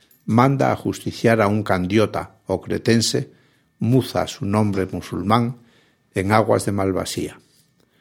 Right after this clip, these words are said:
Su crimen fue preparar una conjura contra Hassan Veneciano, recién nombrado rey de Argel, con otros compañeros a los que también hizo ajusticiar cruelmente y arrojar sus cuerpos muertos al mar.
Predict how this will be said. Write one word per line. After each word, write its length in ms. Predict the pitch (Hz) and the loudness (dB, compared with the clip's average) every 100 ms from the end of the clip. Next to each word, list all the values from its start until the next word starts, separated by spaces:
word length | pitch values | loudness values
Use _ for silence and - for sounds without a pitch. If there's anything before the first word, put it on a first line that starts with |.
| _ _ _ | _ _ _
Su 260 | - - 117 | -2 2 2
crimen 440 | 135 135 127 123 | 4 4 4 2
fue 200 | - 117 | 2 2
preparar 480 | 113 107 98 101 107 | 4 0 0 2 2
una 180 | 104 98 | 2 -2
conjura 500 | 92 90 - 120 104 | -2 -4 0 2 2
contra 300 | - 90 95 | -2 -4 -4
Hassan 380 | - 101 101 98 | -4 -2 0 0
Veneciano, 500 | 90 85 - 87 - - _ _ | -2 -4 -6 -6 -8 -20 _ _
recién 420 | 101 - 110 104 | -4 0 0 2
nombrado 520 | 107 95 95 95 87 | 0 0 0 2 0
rey 200 | 80 101 | 0 0
de 100 | 95 | 0
Argel, 440 | 85 - 117 117 - - _ _ _ _ _ | -2 0 0 2 -2 -14 _ _ _ _ _
con 200 | 117 107 | 0 4
otros 320 | 123 135 - | 4 4 0
compañeros 760 | - 107 95 95 117 120 117 - | 0 -2 -2 0 2 4 2 0
a 40 | |
los 220 | 95 92 | -4 -2
que 80 | - | -4
también 420 | 92 90 101 110 | -4 -2 2 2
hizo 240 | 107 107 107 | 2 0 -2
ajusticiar 800 | - 110 - - - 107 110 - | -4 -6 -4 -4 2 2 2 -4
cruelmente 800 | 110 90 90 117 113 110 110 - _ _ _ - | -2 -2 0 2 2 0 -6 -10 _ _ _ -2
y 60 | |
arrojar 420 | 98 90 - 104 | -2 -2 0 0
sus 320 | 101 - 104 - | 0 -4 -8 -2
cuerpos 520 | 107 98 - 92 - | 0 0 -2 -6 -4
muertos 440 | 90 87 - - | -4 -4 -8 -10
al 100 | 85 | -10
mar. 200 | 85 - | -8 -12